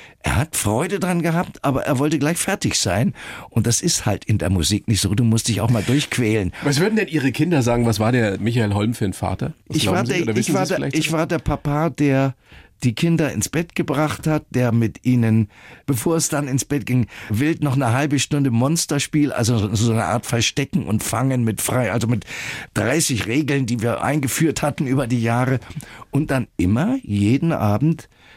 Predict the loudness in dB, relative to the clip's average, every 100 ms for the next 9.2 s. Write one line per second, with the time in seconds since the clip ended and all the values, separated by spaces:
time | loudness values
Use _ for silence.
0 | -20 _ -2 -2 0 0 2 2 2 0
1 | 2 2 4 2 2 0 0 0 -2 -2
2 | 0 2 0 0 0 -2 -2 -4 -4 -2
3 | -2 -2 -2 0 0 0 -2 -2 -4 -2
4 | 0 0 0 0 0 2 0 0 0 0
5 | 2 0 -2 -16 -20 -20 -2 2 4 4
6 | 4 2 2 0 0 -2 0 0 2 2
7 | 4 2 2 -2 0 -2 -2 -2 0 0
8 | -2 0 2 2 0 0 0 0 0 -2
9 | -2 -4